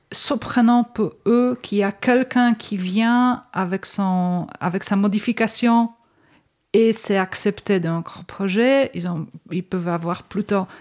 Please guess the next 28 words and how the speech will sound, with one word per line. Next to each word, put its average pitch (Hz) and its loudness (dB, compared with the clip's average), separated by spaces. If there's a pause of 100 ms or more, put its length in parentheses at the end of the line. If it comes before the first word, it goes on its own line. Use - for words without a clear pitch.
(640)
l'impression 220 2
que 220 -2
ce 185 -6
sont 185 -4
que - -4
les 226 2
grosses 240 -4
structures - -4 (180)
et 190 -4
il 180 -2
y 175 -2
a 170 -2
rien 175 -2
d'autre. 285 -2 (600)
Donc, 196 -2
euh, 175 0
il 175 -2
y 175 -4
a 175 -6
plein 240 2
de, 175 2 (460)
plein 220 0
de 214 4
sujets 214 -2
sur - -6
lesquels 196 -4
il 180 -6
faut 233 -4